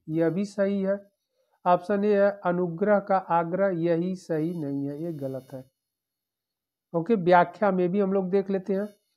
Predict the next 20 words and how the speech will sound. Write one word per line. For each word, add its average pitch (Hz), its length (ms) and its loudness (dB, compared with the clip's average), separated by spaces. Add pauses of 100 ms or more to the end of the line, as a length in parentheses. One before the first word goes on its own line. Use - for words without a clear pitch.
(640)
अनुग्रह 180 560 4
का 202 200 6
जो 190 180 0
विलोम 180 400 0
होता 180 380 2
है 143 260 -2 (100)
आग्रह 175 400 2
नहीं 190 340 0
है, 143 140 -2 (180)
अनुग्रह 175 540 0
का 156 220 0 (360)
अर्थ 185 300 2
कृपा 165 380 -2
होता 175 400 0
है, 147 100 -2
जिसका 165 360 -4
विलोम 165 380 -4
विग्रह 143 380 -8
होता 120 360 -10
है, 117 160 -20